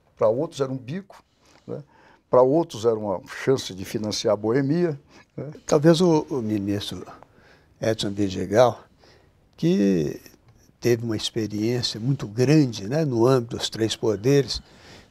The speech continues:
Speaker 2: e também como jornalista, como professor universitário, como advogado, eh, pudesse de,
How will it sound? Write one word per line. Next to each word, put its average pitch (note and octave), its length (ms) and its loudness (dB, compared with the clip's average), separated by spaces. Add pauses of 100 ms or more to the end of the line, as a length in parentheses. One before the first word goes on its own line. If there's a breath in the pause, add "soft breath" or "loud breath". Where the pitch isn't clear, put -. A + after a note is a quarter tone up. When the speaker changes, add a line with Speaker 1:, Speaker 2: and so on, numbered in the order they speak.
Speaker 2:
e E3 80 -10
também C#3+ 260 0
como A#2+ 200 -2
jornalista, C3+ 720 2
como A2 180 -4
professor A2 560 -4
universitário, A#2 880 -4
como A2 200 -2
advogado, A#2 720 4 (880 loud breath)
eh, - 140 -4 (100)
pudesse D3 680 2 (460 loud breath)
de, E3 420 0